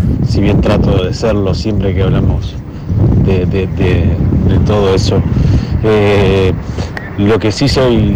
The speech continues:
gran testigo es de cómo ella, eh, se prepara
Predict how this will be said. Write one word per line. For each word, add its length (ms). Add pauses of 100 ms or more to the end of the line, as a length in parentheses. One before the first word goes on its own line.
(140)
gran 200
testigo 680
es 280
de 280
cómo 320
ella, 640
eh, 400
se 280
prepara 720